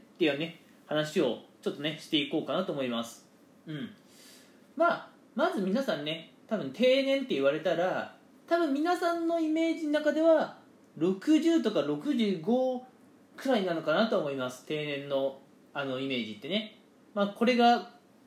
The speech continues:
今後数年でどう変わっていくかわかんないですけども、多分皆さんはだいたい六十から六十五あたりが定年だと思っていて、まあ、その後はね、えー、若い頃頑張って貯めた資金で、まあ、老後をね、楽しむんだろうと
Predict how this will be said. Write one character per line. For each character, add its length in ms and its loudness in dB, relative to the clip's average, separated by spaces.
今 180 4
後 80 4
数 220 4
年 160 4
で 80 -2
ど 240 2
う 40 -2
変 140 2
わ 60 6
っ 100 -6
て 60 0
い 100 2
く 60 -12
か 80 4
わ 80 0
か 80 -4
ん 80 -6
な 60 -2
い 60 -4
で 60 -8
す 80 -14
け 100 -6
ど 80 -4
も、 380 0
多 120 4
分 80 2
皆 180 2
さ 120 0
ん 100 2
は 140 2
だ 100 2
い 80 0
た 60 2
い 100 0
六 340 2
十 240 2
か 140 -4
ら 100 4
六 300 -2
十 240 2
五 360 6
あ 100 0
た 80 4
り 120 2
が 100 0
定 220 -2
年 160 0
だ 100 0
と 100 -4
思 120 -4
っ 20 -8
て 160 -4
い 140 -2
て、 320 -2
ま 60 -6
あ、 20 -6
そ 140 -2
の 140 4
後 100 4
は 100 6
ね、 320 -4
え 120 -4
ー、 40 -2
若 300 -2
い 80 2
頃 220 -2
頑 200 -2
張 120 2
っ 20 -12
て 60 -14
貯 140 -6
め 120 -4
た 100 -2
資 200 -10
金 240 2
で、 420 2
ま 280 -2
あ、 20 -2
老 300 2
後 160 2
を 60 0
ね、 160 -4
楽 180 -4
し 120 -4
む 100 2
ん 60 2
だ 160 2
ろ 140 2
う 40 -2
と 160 -6